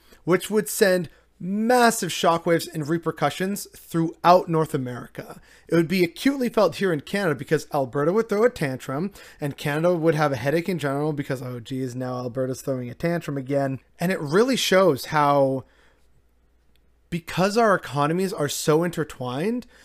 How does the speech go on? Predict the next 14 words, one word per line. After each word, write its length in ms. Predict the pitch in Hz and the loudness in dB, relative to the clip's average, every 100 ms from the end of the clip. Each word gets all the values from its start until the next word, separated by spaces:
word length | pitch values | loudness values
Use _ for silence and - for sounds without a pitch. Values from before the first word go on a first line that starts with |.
| _ - | _ 4
what 260 | 170 - | 4 4
one 320 | 139 143 190 | 2 4 4
of 100 | 254 | 4
us 220 | 240 156 - | 0 -2 -2
does 480 | 151 139 214 - - | -2 0 0 -2 -4
affects 520 | 156 - 180 190 - | -4 -2 -2 -2 -4
the 220 | - - 320 | -6 -6 -4
other, 460 | 151 170 - 165 - - - | -4 -4 -10 -20 -20 -10 -2
often 320 | 196 262 311 | 0 0 0
without 320 | 233 208 208 | 2 2 2
us 120 | - | 0
even 300 | 202 160 135 113 | -2 -2 -4 -2
realizing 580 | 160 233 156 135 120 127 | 4 6 4 -2 -8 -10
it 220 | 113 | -12